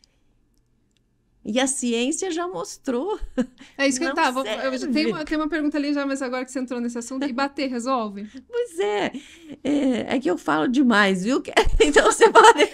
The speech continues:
Speaker 2: Não, mas assim, porque daí a gente realmente
Speaker 1: Isso.
Speaker 2: volta naquilo, né? "Ah,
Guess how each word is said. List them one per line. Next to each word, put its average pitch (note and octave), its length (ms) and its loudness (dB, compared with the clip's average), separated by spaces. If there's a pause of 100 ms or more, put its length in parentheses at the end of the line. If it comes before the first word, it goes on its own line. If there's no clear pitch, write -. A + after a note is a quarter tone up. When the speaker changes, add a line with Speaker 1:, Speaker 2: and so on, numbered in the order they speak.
(160)
Speaker 2:
Não, A4 180 4
mas F4 180 2
assim, E4 240 -6 (200)
porque D#4 200 -2
daí D4 140 0
a D4+ 40 0
gente D#4+ 240 -2 (300)
realmente C#4 420 -2
Speaker 1:
Isso. B3+ 80 0
Speaker 2:
volta C4 300 0
naquilo, C#4 480 -2
né? B3 420 -6
"Ah, B3 420 -2